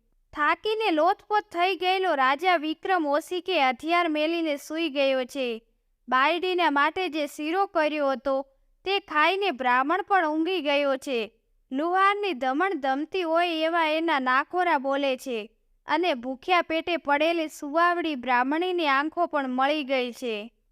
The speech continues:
બરાબર મધરાતે વિધાતા પધાર્યા. હાથમાં કંકુનો ખડીયો, કાને મોતીની લેખણ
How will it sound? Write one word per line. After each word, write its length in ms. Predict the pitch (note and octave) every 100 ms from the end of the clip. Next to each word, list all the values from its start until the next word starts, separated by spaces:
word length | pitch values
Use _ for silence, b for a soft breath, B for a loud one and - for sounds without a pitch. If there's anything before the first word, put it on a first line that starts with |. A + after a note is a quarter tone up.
| _ F4
બરાબર 520 | G#4 G#4 D4 F4+ G4+
મધરાતે 760 | C#4+ C#4 E4+ F#4 F4 E4+ F#4 D4
વિધાતા 560 | C4 B3+ D#4 E4 D#4+
પધાર્યા. 720 | C4 B3+ C4 D#4 C#4+ C4+ A3+ - _ _ _
હાથમાં 500 | A#3 C4 F4 D#4 C4
કંકુનો 580 | C4 C#4+ D#4+ F4+ D#4 B3
ખડીયો, 600 | - C#4 E4 F4 B3+ A3+ _ _ _
કાને 340 | C#4 D4 E4+ D4+
મોતીની 600 | C4+ D4 D#4 F#4+ E4 C#4
લેખણ 560 | C4 C#4+ - F4+ B3+